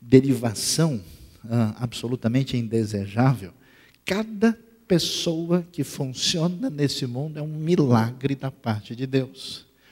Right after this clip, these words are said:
O universo, a organização, a vida montada a partir desse sistema tetravalente de carbono que a gente, né, ouve o pessoal discutindo, ah,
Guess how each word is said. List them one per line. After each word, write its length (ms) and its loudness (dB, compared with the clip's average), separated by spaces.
O 100 8
universo, 880 2
a 120 2
organização, 920 2
a 100 0
vida 560 0
montada 840 0
a 100 2
partir 360 -2
desse 300 -2
sistema 840 -4
tetravalente 880 -2
de 80 -6
carbono 600 -4
que 100 -12
a 40 -6
gente, 560 -10
né, 200 2
ouve 300 -4
o 60 -10
pessoal 480 -4
discutindo, 640 -8
ah, 400 6